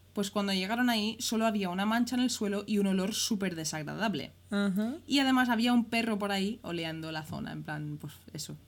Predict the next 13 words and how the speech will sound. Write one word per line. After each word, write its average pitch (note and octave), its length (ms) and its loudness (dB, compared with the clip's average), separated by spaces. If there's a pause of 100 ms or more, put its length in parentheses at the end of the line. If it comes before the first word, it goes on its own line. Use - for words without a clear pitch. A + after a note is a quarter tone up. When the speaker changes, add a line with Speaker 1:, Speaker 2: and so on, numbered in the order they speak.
(160)
Speaker 1:
un D#3+ 140 -8
perro D#3+ 220 -6
haciendo E3 280 -8
cosas D#3 280 -12
de D3+ 80 -10
perros, - 360 -12
¿no? F#3+ 100 0 (260)
Speaker 2:
<laughs> - 280 -14
Speaker 1:
Y D4 240 2
mientras A3+ 360 2
lo G#3+ 40 2
estaban A3+ 380 2
buscando, C#4 580 2